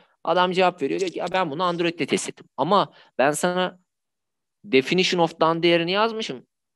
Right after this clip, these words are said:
Bunu ios'da, Android'de, Windows Phone'da, artık başka ne işletim sistemleri varsa bunlarda tek tek test et dediğin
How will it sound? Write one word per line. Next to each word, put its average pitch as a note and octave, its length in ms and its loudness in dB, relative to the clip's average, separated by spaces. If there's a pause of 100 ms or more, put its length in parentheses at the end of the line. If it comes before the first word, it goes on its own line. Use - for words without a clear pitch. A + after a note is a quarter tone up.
(120)
Bunu D#3 360 -4 (200)
ios'da, E3+ 640 4 (320)
Android'de, E3+ 840 2 (360)
Windows G3 640 2
Phone'da, G2 480 -4 (400)
artık D#3+ 180 -4
başka D#3 360 2
ne F3+ 100 0
işletim E3+ 320 -2
sistemleri D#3+ 400 -2
varsa A#2 280 -4
bunlarda F#3 460 -2
tek - 280 -4
tek - 240 -2 (180)
test F#3+ 320 0
et - 220 -2
dediğin D#3+ 300 2